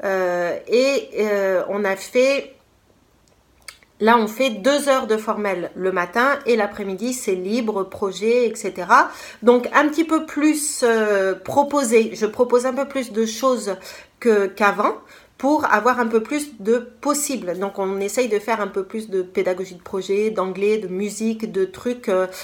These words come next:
euh, qui les bottent. Mais, euh, voilà, je leur propose un peu plus. Je me rends disponible, du coup,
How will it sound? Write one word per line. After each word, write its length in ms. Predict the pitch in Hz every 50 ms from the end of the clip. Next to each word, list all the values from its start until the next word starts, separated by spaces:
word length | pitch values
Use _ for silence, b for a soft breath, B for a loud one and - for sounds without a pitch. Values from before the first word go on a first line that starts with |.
| B B B B B -
euh, 360 | 185 180 175 170 165 160 165
qui 260 | 165 - - - 196 185
les 200 | 185 180 175 170
bottent. 480 | 165 175 233 320 392 - - - - - 202
Mais, 440 | 202 202 214 220 233 247 240 226 214
euh, 200 | 196 185 180 180
voilà, 240 | 185 190 175 175
je 80 | 180 -
leur 140 | 196 190 190
propose 340 | - 233 226 233 269 262 262
un 100 | 247 226
peu 120 | 220 208
plus. 380 | 220 - 226 254 269 - - - 208
Je 140 | - - 214
me 100 | 214 214
rends 180 | 220 240 247
disponible, 760 | 226 220 214 247 262 - - - 214 196 202 220 214 202 196
du 120 | 180 175 185
coup, 300 | 185 - 240 247 254